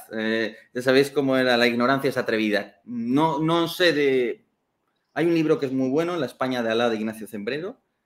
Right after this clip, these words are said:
em, pero yo, que yo sepa, no hay un estudio serio de, de cómo están evolucionando esas generaciones. Quizás incluso desde el punto de vista social no tenem-, no ha pasado tanto tiempo desde que llegaron las primeras generaciones,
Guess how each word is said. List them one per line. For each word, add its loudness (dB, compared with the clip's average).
em, -18
pero 0
yo, -2
que -2
yo 2
sepa, 0
no 2
hay 6
un 4
estudio 2
serio 0
de, -4
de -6
cómo 0
están -2
evolucionando -2
esas -12
generaciones. -6
Quizás -2
incluso 0
desde -2
el -4
punto 0
de 4
vista -2
social 0
no 0
tenem-, 0
no 2
ha 0
pasado 2
tanto 0
tiempo 0
desde -4
que -8
llegaron 2
las -4
primeras -8
generaciones, -2